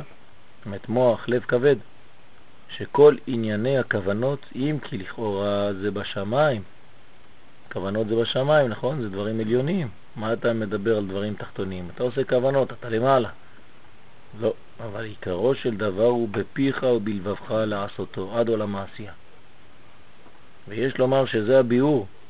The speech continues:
במי שחוכמתו מרובה ממעשיו, דהיינו שהוא מתבונן בכל ענייני העולמות והפרצופים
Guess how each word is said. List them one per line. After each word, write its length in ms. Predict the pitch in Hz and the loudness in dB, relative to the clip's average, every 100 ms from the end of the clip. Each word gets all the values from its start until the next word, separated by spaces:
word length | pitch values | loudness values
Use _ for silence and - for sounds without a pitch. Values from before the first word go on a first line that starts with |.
| - - - - - - 120 | -14 -14 -14 -14 -14 -12 -4
במי 380 | 98 117 151 | -2 0 0
שחוכמתו 760 | 135 117 113 101 104 104 - 135 | 0 -4 -4 -4 -2 -2 0 0
מרובה 520 | 123 95 95 117 156 | 0 -2 2 8 8
ממעשיו, 540 | 147 113 104 - 107 95 | 8 -2 -6 -8 -8 -6
דהיינו 400 | 98 113 131 117 | -2 0 0 -2
שהוא 220 | - 123 | -2 0
מתבונן 600 | 131 107 104 113 135 143 | 0 0 0 2 0 0
בכל 420 | 113 104 - 147 131 | -2 0 2 2 2
ענייני 420 | 120 113 107 127 | -2 0 0 2
העולמות 520 | 120 110 104 110 139 | 2 2 0 -2 0
והפרצופים 800 | 120 107 107 104 - 90 123 190 | -2 -2 -4 -4 -6 -2 -2 -2